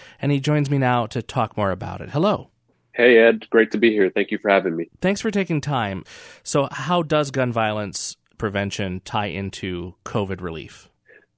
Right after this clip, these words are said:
Speaker 2: You, we can ask the prosecutor's office, we can ask the police department, we can ask all of the people who's, uh, who have their hands on, uh, dealing with homicides and violence how covid nineteen is related to violence.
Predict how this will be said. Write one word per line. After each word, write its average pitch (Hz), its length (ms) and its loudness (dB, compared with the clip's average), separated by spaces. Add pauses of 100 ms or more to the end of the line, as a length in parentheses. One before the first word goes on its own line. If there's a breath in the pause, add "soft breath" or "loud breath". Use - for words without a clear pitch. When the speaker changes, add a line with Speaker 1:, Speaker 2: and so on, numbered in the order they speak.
(100)
Speaker 2:
You, 110 200 8
we 110 180 6
can 123 140 4
ask 110 240 0
the 92 80 0
prosecutor's 113 760 0
office, 107 440 0
we 101 80 -6
can 98 120 -8
ask 90 220 -8
the - 60 -10
police 98 400 0
department, 101 500 2
we 101 140 2
can 107 100 2
ask 98 300 0 (260)
all 120 220 6
of 113 80 0
the 113 80 -4
people 104 360 -4
who's, 101 520 -6 (160)
uh, - 240 -14
who 101 100 6
have 101 260 2
their 98 160 2
hands 95 540 0
on, 92 400 -2
uh, 85 340 0
dealing 95 380 2
with 87 240 -2 (220)
homicides 92 720 0
and 87 180 -4
violence 90 580 -2 (380 soft breath)
how 92 220 2
covid 95 320 0
nineteen 87 560 -4
is 82 200 -8
related 87 460 0
to 85 400 -2
violence. 85 540 -4